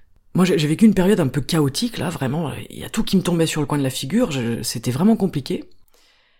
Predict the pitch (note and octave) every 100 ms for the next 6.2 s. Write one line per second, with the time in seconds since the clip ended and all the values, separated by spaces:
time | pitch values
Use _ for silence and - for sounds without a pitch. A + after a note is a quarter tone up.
0 | _ _ _ _ _ - - C4 G3 E3
1 | E3 D#3+ - B3 - E3+ D3+ C#3 C3 C3
2 | G#3 C#4+ - E3 - D3+ F#3 G3+ A3 A3+
3 | D3+ - B2 A#2+ - G3 G#3+ G3+ F#3+ D3+
4 | C3+ B2+ B2+ - A#2 A#2 A2+ A#2 E3+ C3
5 | B2 A#2 C3 - G#3 F#3 C#3 - C3+ C#3+
6 | A3 G3